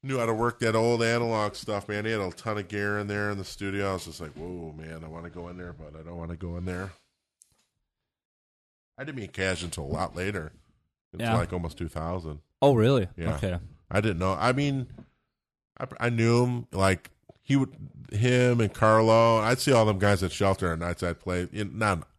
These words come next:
Speaker 1: every time I play, but I would
Speaker 2: Mm-hmm.
Speaker 1: see them here and there. They'd be out there just getting buck wild on the dance floor. And, man, those guys, I mean, that's some of my best memories of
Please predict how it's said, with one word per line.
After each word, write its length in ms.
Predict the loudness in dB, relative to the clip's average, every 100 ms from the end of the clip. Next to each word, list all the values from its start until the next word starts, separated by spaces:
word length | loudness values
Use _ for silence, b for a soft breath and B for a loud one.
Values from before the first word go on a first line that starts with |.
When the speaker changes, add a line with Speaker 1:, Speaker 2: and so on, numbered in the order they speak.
| _ _
Speaker 1:
every 200 | -4 -2 -2
time 200 | -2 -2
I 80 |
play, 260 | -2 -4 -4
but 120 | -2
I 80 | -4
would 120 | -4 -4
Speaker 2:
Mm-hmm. 140 | -2
Speaker 1:
see 40 |
them 220 | -2 -2 -2
here 140 | -4
and 100 | -4
there. 200 | -4 -6 -10 _ _ _ _ _ _ _ _ _ _ _ _ _ -20 -10
They'd 160 | -8
be 140 | -6 -6
out 140 | -8
there 100 | -10
just 220 | -14 -14
getting 160 | -12 -12
buck 260 | -8 -10 -8
wild 440 | -8 -6 -8 -10
on 100 | -10
the 80 | -12
dance 300 | -12 -12 -14
floor. 260 | -14 -12 -12
And, 140 | -10
man, 260 | -10 -10 -10
those 200 | -12 -12
guys, 520 | -10 -10 -10 -12 -14 -10
I 40 |
mean, 160 | -8 -8
that's 140 | -8
some 160 | -8 -8
of 60 |
my 140 | -8 -10
best 400 | -8 -8 -8 -4
memories 440 | -4 -2 -6 -8
of 120 | -12